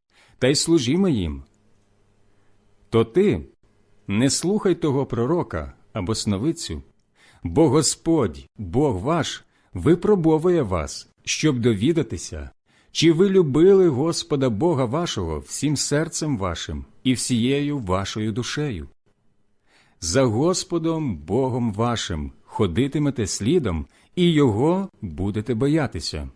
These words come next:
Його заповіді будете додержувати, голосу Його будете слухатися, Йому будете служити і Його триматись. А пророка того або сновидцю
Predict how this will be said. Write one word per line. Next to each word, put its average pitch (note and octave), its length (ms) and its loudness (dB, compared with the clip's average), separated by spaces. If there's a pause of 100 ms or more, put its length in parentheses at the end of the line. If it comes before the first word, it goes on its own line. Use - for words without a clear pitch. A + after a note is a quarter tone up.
(720)
Його D3 380 4
заповіді E3 960 0
будете A2+ 840 -4
додержувати, F2 1000 -6 (420)
голосу E3+ 560 2
Його E3+ 580 2 (100)
будете B2+ 560 -2
слухатися, A2 880 -4 (260)
Йому D3 760 2 (200)
будете A#2 540 -2
служити F#2+ 760 0 (260)
і D#3+ 180 0
Його A#2 480 2 (320)
триматись. F#2 800 -4 (1120)
А G#2 160 2
пророка C#3+ 460 2
того E2+ 460 -4 (260)
або G2+ 260 0
сновидцю C3 720 0